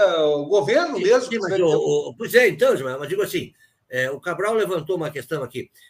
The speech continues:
Speaker 2: mas não, a federação, a meu ver, não é uma questão, é, puramente para você ter tempo de T V e dinheiro.
Speaker 1: Não, não é, não é.
Speaker 2: É, isso é uma consequência.
Speaker 1: É uma
Speaker 2: Agora,
Speaker 1: tática do
Speaker 2: ela é
Speaker 1: governo.
Speaker 2: uma arrumação, digamos, para um projeto de governo.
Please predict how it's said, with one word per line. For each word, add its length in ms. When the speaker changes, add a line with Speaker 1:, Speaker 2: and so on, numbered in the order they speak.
Speaker 2:
mas 120
não, 480
a 160
federação, 520
a 60
meu 160
ver, 200
não 160
é 120
uma 120
questão, 420
é, 120
puramente 640
para 360
você 240
ter 240
tempo 280
de 120
T 140
V 140
e 180
dinheiro. 480
Speaker 1:
Não, 300
não 160
é, 240
não 200
é. 280
Speaker 2:
É, 380
isso 260
é 40
uma 140
consequência. 840
Speaker 1:
É 60
uma 80
Speaker 2:
Agora, 220
Speaker 1:
tática 840
do 80
Speaker 2:
ela 300
é 120
Speaker 1:
governo. 200
Speaker 2:
uma 140
arrumação, 760
digamos, 380
para 280
um 100
projeto 720
de 80
governo. 560